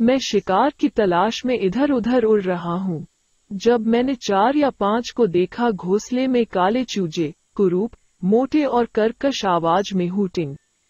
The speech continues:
मैंने सोचा कि ये बच्चे मेरे दोस्त उल्लू नहीं हो सकते, क्योंकि न तो वे सुंदर थे और न ही उनकी आवाज। यह मधुर और मधुर है। मैंने उन्हें यह सोचकर खा लिया।" क्या आगे हुआ जो आप सब देख रहे हैं?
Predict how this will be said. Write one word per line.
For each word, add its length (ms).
मैंने 300
सोचा 440
कि 180
ये 180
बच्चे 440
मेरे 320
दोस्त 380
उल्लू 300
नहीं 360
हो 140
सकते, 520
क्योंकि 340
न 220
तो 160
वे 180
सुंदर 460
थे 260
और 200
न 200
ही 200
उनकी 360
आवाज। 680
यह 220
मधुर 500
और 200
मधुर 440
है। 260
मैंने 260
उन्हें 260
यह 220
सोचकर 600
खा 280
लिया।" 340
क्या 140
आगे 320
हुआ 320
जो 180
आप 200
सब 220
देख 400
रहे 280
हैं? 260